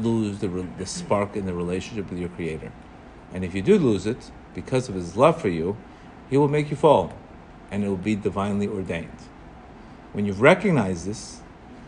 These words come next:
there's nowhere to run, there's no place to go, but you have to turn on the gas. This is what he's telling us here. And this is what he's telling us. It's okay to, it's not, the problem is not the fall. The problem is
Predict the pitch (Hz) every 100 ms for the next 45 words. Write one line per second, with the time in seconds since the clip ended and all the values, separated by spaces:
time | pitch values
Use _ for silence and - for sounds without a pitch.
0 | - - - - - 151 165 170 175 156
1 | 143 139 143 - - - - - - 143
2 | 147 143 147 127 - 123 101 98 117 -
3 | - - - - - 117 - 107 113 110
4 | 110 110 95 85 82 78 78 - - -
5 | 110 131 110 90 82 - 76 60 - -
6 | - - 85 98 87 98 110 - 120 104
7 | - 120 120 117 - - - 156 147 190
8 | 196 202 139 127 - 170 180 - - -
9 | - 139 - 180 208 220 180 143 160 156
10 | 139 147 110 76 - 98 - 143 147 170
11 | 160 127 123 117